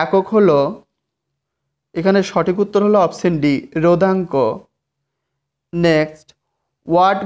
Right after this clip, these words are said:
ঘন্টা কিসের একক? এখানে সঠিক উত্তর হলো অপশন বি, শক্তি।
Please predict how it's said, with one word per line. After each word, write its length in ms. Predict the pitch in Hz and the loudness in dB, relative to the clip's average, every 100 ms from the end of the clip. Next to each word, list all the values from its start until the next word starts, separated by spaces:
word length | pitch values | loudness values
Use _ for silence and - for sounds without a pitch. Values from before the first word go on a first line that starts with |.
| 185 | -2
ঘন্টা 340 | 214 208 202 165 175 | -2 0 0 0 -2
কিসের 320 | 196 196 214 175 | -6 0 2 2
একক? 280 | 147 139 135 - - _ _ _ _ _ _ _ _ _ _ _ | 2 -2 -2 -8 -20 _ _ _ _ _ _ _ _ _ _ _
এখানে 260 | 170 196 202 190 | -4 0 0 0
সঠিক 280 | 190 - 180 | -2 -2 -2
উত্তর 180 | 190 208 202 | 0 0 2
হলো 180 | 156 147 - 156 | 2 0 0 -2
অপশন 280 | 160 - 180 170 | -4 -2 -2 0
বি, 140 | 151 151 139 139 _ _ _ _ _ | 0 2 0 -6 _ _ _ _ _
শক্তি। 580 | - - 175 180 - 147 | -8 -2 -2 -4 -6 -4